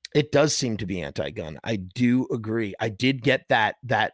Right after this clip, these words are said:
that, like, s-, that was, that subtle message was, was weaved in from the, from the gun, sh-, from the, the, the school s-,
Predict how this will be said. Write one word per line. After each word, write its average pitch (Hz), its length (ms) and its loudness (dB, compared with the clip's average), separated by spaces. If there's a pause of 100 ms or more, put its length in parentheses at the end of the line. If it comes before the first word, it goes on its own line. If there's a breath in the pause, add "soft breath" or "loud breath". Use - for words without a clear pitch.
that, 117 240 -4
like, 107 220 -6
s-, - 240 -6
that 110 160 -2
was, 110 180 -2
that 117 240 -10
subtle 170 460 2
message 135 640 -4
was, 110 300 -6 (480 soft breath)
was 110 180 0
weaved 131 580 4
in 113 440 0
from 113 260 0
the, 107 180 0
from 123 220 -2
the 101 80 -2
gun, 160 400 4
sh-, - 200 -4
from 131 260 2
the, 104 280 2
the, 104 260 -2
the 104 100 -8
school 165 600 6
s-, - 220 -18